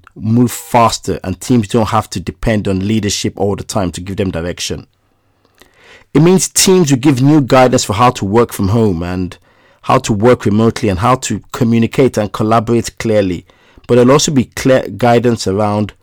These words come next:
decision making. But also there'll be a need to collaborate more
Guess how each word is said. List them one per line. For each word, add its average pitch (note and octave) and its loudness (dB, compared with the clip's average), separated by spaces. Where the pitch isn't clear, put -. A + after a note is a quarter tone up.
decision A2+ 0
making. G#2 -4
But C3+ 2
also D#3 4
there'll A#2+ 4
be A#2 4
a - 4
need C3+ 4
to - -6
collaborate G#2 0
more F#2+ -4